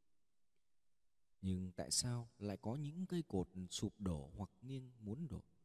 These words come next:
Nếu như đối phương muốn phá hủy khu vườn, chắc hẳn cột trụ phải đổ xuống cùng một lúc mới phải. Nhưng ở đây lại có chỗ này một cây,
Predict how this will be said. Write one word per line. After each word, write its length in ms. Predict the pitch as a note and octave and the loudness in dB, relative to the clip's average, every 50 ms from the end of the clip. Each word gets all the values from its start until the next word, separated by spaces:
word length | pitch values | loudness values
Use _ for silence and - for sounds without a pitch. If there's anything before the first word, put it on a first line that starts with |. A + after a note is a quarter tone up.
| - _ - - - - | -20 _ -20 -20 -12 0
Nếu 160 | - F#2+ G2+ | 4 4 4
như 340 | B2 B2 A2+ A2 G#2+ G#2 G2+ G2+ | 6 4 4 4 4 4 2 4
đối 140 | G2 G2+ B2 | 4 4 4
phương 420 | C3+ - - A#2 A2 G2+ G2 G2 G2 | 4 2 2 2 2 2 0 0 -2
muốn 160 | G#2+ D3 E3+ | -2 -2 -4
phá 120 | - - - - - | -6 -8 -16 -4 2
hủy 220 | B2+ F#2+ E2 E2 - - | 2 2 2 2 -4 0
khu 140 | - C#3 | 2 2
vườn, 260 | B2+ - - F2 D2 - - - - - - - - - | 2 4 2 0 0 0 -8 -20 -20 -20 -20 -20 -18 -6
chắc 180 | - B2+ B2 - | -4 -4 -2 0
hẳn 340 | - F2+ D#2+ D2 C#2+ C#2+ C#2 - - | 0 -2 -2 -2 -8 -14 -16 -10 0
cột 180 | - G#2+ G2+ - | 2 2 4 6
trụ 300 | - G#2+ G2 F#2+ F#2+ F#2 - | 6 6 8 8 4 2 0
phải 100 | G2+ F#2 | 0 2
đổ 280 | F2+ E2+ C2+ B1+ D#2+ | 2 2 0 0 -4
xuống 400 | F2 - - F#2+ F2+ A2+ D#3+ G3 F#3 - | -6 -4 0 0 2 2 2 -2 -4 -2
cùng 220 | - F2 D#2+ D2 | -4 -4 -4 -4
một 100 | - - - | -14 -10 -4
lúc 200 | F2 A#2+ D#3+ - - - | 0 0 0 0 -2 -10
mới 260 | - G2+ G2 A2 D3 E3 | -6 -2 -2 0 0 -2
phải. 180 | - - - - - - - - - - - _ _ - - _ _ - | -4 -6 -16 -16 -16 -20 -20 -20 -20 -20 -20 _ _ -20 -20 _ _ 2
Nhưng 260 | G2 F#2+ F#2 F#2 F#2 - | 2 4 4 4 2 0
ở 140 | E2+ E2 | -4 -8
đây 300 | E2 F2 F#2+ G2 F#2+ F2+ - _ - - | -4 -2 -2 -2 -2 -4 -8 _ -10 -4
lại 200 | F#2+ F#2+ E2+ E2+ | -4 -4 -4 -4
có 320 | - - F2 F#2 G#2+ C#3+ F3+ - - - - - | -6 -4 -2 0 0 0 -2 -4 -8 -20 -8 4
chỗ 160 | - B2 D#3+ | 4 4 4
này 300 | E3 A#2+ F2 E2+ D#2+ C#2 | 4 -2 -4 -4 -4 -6
một 200 | D2+ D#2 - - - - - | -8 -10 -10 -12 -12 -10 0
cây, 180 | - A#2+ A#2 | 2 2 2